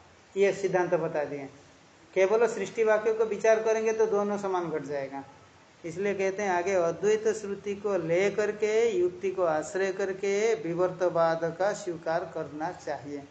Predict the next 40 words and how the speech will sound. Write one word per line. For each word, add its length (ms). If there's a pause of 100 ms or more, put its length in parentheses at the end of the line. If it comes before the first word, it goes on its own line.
(440)
अगर 220
आप 200 (680)
सदैव 460
सौम्य 460
इदम 240
अग्र 220
आसीद 420
इतना 300
अंश 280
को 160
लेंगे 360
ये 160
परिणामवाद 540
में 160
भी 60
घटेगा, 420 (920)
एकमेव 640
अद्वितीयम 540
लेंगे 320
तो 120
ये 280
परिणामवाद 580
में 100
नहीं 200
घटेगा। 420 (840)
तो 60
इसलिए 360
कहते 360
हैं 200
कि 80 (460)
अद्वैत 420
श्रुति 380
को 120
आश्रय 420
करने 360
से 180
फिर 200
विवर्तवाद 920
लेना 240
पड़ेगा। 420